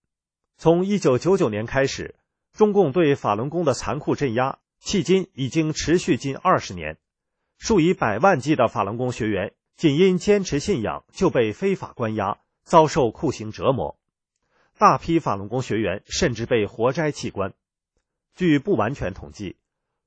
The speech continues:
通过民间途径得到证实的有四千两百八十八名法轮功学员被迫害致死。美国国际宗教自由大使布朗巴克表示，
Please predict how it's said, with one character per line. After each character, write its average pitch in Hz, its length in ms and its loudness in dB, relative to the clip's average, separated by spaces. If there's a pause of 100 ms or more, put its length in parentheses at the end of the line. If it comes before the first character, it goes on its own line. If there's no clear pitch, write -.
通 208 160 -2
过 190 140 10
民 139 220 0
间 185 180 0
途 120 220 -6
径 120 260 -2
得 117 140 -4
到 139 180 0
证 156 240 -4
实 95 220 -8
的 104 220 -2 (280)
有 151 220 6
四 180 180 -2
千 160 220 0
两 147 200 -2
百 104 220 0
八 156 200 -4
十 160 120 -4
八 185 220 2
名 113 220 -4
法 90 180 -6
轮 90 100 -12
功 98 140 -8
学 95 160 -6
员 85 200 -6 (140)
被 117 180 -2
迫 127 220 -2
害 98 220 -6
致 107 160 -10
死。 - 240 -14 (840)
美 160 140 4
国 185 160 6
国 156 160 4
际 160 220 2
宗 180 200 -2
教 139 260 4
自 165 140 -4
由 120 140 2
大 135 160 0
使 107 240 -6
布 170 120 -2
朗 98 160 -2
巴 135 160 -2
克 131 140 -6
表 73 200 -8
示， - 280 -8